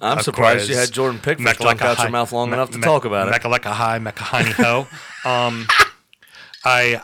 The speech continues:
Speaker 2: I will, uh, I will say this. I will say this once, and I will
Speaker 1: That's
Speaker 2: not say it
Speaker 1: funny.
Speaker 2: again. Yes, it is. I will say this once, and I will not say this again. Um, he is the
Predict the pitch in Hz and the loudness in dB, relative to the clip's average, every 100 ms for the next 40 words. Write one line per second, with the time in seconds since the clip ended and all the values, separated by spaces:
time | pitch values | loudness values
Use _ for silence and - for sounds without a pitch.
0 | - 127 123 120 127 123 117 113 - 120 | -2 0 2 0 -2 -2 -4 -2 -2 0
1 | 113 107 - - _ _ _ _ _ _ | 0 -2 -6 -20 _ _ _ _ _ _
2 | - 123 120 120 - 156 151 139 131 127 | -4 -2 0 -2 0 2 2 2 0 2
3 | - - - - - _ _ - 104 104 | 2 0 -2 -10 -20 _ _ -18 -12 -8
4 | - 127 123 113 - 120 104 101 - 107 | -4 -2 -2 -4 -4 -6 -6 -6 -6 -6
5 | 104 127 131 117 123 113 104 98 110 117 | -4 -2 -2 -4 -4 -4 -4 -6 -6 -6
6 | 98 98 110 - 110 113 87 - - - | -6 -10 -8 -8 -8 -8 -10 -12 -14 -20
7 | - - 107 - 131 123 135 127 113 101 | -20 -16 -8 -6 -4 -6 -6 -6 -8 -10
8 | 107 107 104 110 95 95 - 85 98 82 | -8 -8 -6 -8 -8 -8 -10 -12 -16 -16
9 | 80 82 _ - - _ - 101 101 95 | -18 -20 _ -20 -20 _ -8 -4 -4 -4
10 | 95 92 - _ _ _ _ _ _ _ | -8 -12 -16 _ _ _ _ _ _ _
11 | - 113 110 107 107 107 98 - _ 113 | -18 -14 -10 -8 -6 -6 -8 -12 _ -20
12 | 104 104 107 107 | -16 -12 -10 -12